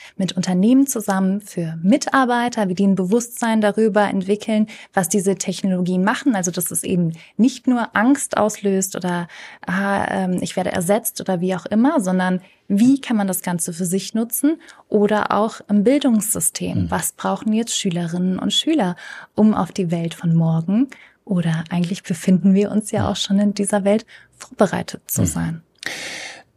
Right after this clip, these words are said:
Speaker 2: Du hast jetzt über die Gefahren der algorithmischen Welt gesprochen, der Homo-Algorithmus, wenn ich
Speaker 1: Ja.
Speaker 2: ihn richtig verstanden habe. Ähm, jetzt ist es ja bei K I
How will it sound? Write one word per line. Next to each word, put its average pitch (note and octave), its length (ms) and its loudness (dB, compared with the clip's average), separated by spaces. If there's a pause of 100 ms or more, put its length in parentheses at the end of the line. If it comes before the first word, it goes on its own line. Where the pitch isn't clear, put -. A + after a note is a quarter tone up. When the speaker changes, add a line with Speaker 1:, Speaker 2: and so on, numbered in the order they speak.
(140)
Speaker 2:
Du D#3+ 1300 -2
hast B2 180 0
jetzt A#2 100 -2
über A#2 180 4
die A2+ 220 0
Gefahren A#2+ 520 2
der A#2+ 140 2
algorithmischen A#2 680 0
Welt A#2 340 2
gesprochen, B2+ 640 -2
der A2 380 0
Homo-Algorithmus, B2 2000 -2 (220)
wenn C3+ 100 0
ich C4 80 6
Speaker 1:
Ja. G3+ 200 4
Speaker 2:
ihn B2 60 -2
richtig - 380 -10
verstanden - 300 -14
habe. D3 120 -10 (760)
Ähm, A#2 920 2 (720)
jetzt C3 220 2
ist - 120 -2
es A#2+ 160 0
ja A#2 480 2 (480)
bei B2 140 2
K C3 180 -6
I C3 520 -2